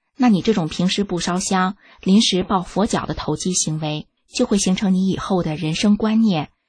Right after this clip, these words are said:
就会很难改了。无论是修炼、学习还是工作，都需要脚踏实地，一步一个脚印的。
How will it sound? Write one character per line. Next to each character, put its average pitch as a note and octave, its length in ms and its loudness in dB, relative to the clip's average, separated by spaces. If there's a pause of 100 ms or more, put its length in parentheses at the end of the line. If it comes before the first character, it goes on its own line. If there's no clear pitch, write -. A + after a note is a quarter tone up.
(240)
就 G#3+ 100 0
会 F3+ 220 0
很 D#3+ 240 -4
难 D3 220 -2
改 - 260 -6
了。 D3 280 -6 (640)
无 F#3+ 120 2
论 G3 180 4
是 D#3+ 300 -2
修 F#3+ 260 0
炼、 F3+ 340 0 (200)
学 E3 320 -4
习 D3+ 220 -2
还 D#3+ 140 -8
是 - 100 -6
工 F#3 260 0
作， F3+ 360 -2 (400)
都 F#3 120 0
需 - 180 -2
要 D#3+ 180 0
脚 - 220 -6
踏 E3+ 220 -4
实 - 240 -6
地， E3+ 300 -4 (320)
一 F3+ 140 -4
步 A3+ 200 2
一 E3 100 0
个 F#3 120 -4
脚 D#3 280 -6
印 G3 200 4
的。 D3 220 -6